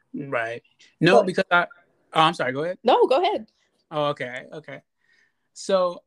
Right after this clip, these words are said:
Speaker 1: I, I noticed that in your work that you do have more of, like, a soft style when it comes to, uh, what you're representing, but at the same time, it's such a, a unique style that it's bold, if you will.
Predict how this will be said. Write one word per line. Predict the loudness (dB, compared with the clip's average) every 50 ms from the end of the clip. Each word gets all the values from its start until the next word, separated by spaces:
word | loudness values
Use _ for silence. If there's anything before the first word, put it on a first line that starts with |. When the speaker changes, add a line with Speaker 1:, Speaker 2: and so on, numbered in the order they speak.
| -6
Speaker 1:
I, | -4 -4 -4 -4 -6 -4
I | -4 -4 -4
noticed | -4 -4 -4 -6 -6 -8 -10 -8
that | -8 -6 -4
in | -4 -6 -6
your | -8 -10
work | -12 -12 -12 -14 -12 -12
that | -12 -10 -10
you | -12 -8
do | -4 -4 -4
have | -2 -2 -4 -4 -6
more | -8 -8 -8 -8
of, | -8 -8
like, | -8 -10 -10
a | -12
soft | -14 -14 -12 -8 -8 -8 -8 -8 -12
style | -14 -8 -6 -4 -4 -4 -4 -6 -6
when | -8 -10 -12
it | -12 -14
comes | -14 -14 -14 -14 -14 -14 -14 -10 -8
to, | -8 -8 -8 -8 -10 -12 -14 -18 _ _ _ _ _ _ _ _ _ _ -20 _ _ _ _ _ -8
uh, | -4 -4 -2 -2 -2 -4 -4 -4 -6 _ _ -20 _ _ -20 _ _ _ -2
what | 0 0 0 0
you're | -2 -4 -2
representing, | -2 -4 -4 -4 -8 -12 -10 -8 -6 -4 -4 -4 -4 -6 -12 _ -20 -14 _
but | 0 0
at | 0 0 0
the | -4
same | -6 -6 -6 -6 -6
time, | -8 -6 -2 -2 0 0 -2 -4
it's | -8 -10 -14 -12
such | -12 -12 -10 -6 -4 -4 -4 -4 -8 -12 -12
a, | -8 -8 -6 -6 -6 -6 -8 -10 -12 -14 _ _ _ _ _ _ _ _ _ _ _ _ -12 -8
a | -6 -2
unique | 2 2 2 2 2 2 2 0 0 0 -4
style | -12 -8 -4 -2 -2 -2 -2 -4
that | -6 -6 -6 -6 -8 -10
it's | -12 -14 -14 -16
bold, | -18 -12 -10 -8 -8 -8 -10 -12 -20 -20 -20 -20
if | -20 -14 -12
you | -12 -12 -12
will. | -12 -16 -16 -18 -20